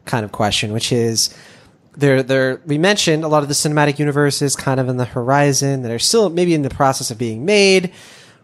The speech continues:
Which of them, I mean, besides the obvious ones like, you know, X-Men and Marvel and D C, but which one on the horizon are you actually excited about? Like, you see potential in it.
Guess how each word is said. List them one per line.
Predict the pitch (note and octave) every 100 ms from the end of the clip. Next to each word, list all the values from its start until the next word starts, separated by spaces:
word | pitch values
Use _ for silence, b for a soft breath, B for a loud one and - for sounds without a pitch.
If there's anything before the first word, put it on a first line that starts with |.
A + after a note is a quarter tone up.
| -
Which | B2+ C#3+ C4 - F#3+
of | B2+
them, | A2+ G2 A2 A2
I | A2
mean, | B2 A#2
besides | B2 D3+ C#3+ E3+ E3+
the | E3
obvious | D3+ C#3 C#3 -
ones | A#2+ B2 B2+ A#2+
like, | A2+ -
you | A2
know, | G#2
X-Men | A2 A#2 - A2+ A#2
and | A#2+ A#2
Marvel | G#2 A2 A#2 A#2+
and | A#2
D | A2+ A2
C, | - G2 G2 - B B B _ -
but |
which | D3 G#3 -
one | C#4 B3
on |
the | G3
horizon | D3 C#3 C3+ B2 B2
are | C3
you | F3+ A3+ -
actually | C#3 C#3+ - D3+ C3
excited | A2+ - F#2+ F2+
about? | E2 A#2+
Like, | A#2
you | D#3
see | - E3
potential | C3 - - C3+ C#3 C#3+ C#3
in |
it. | C3 B2+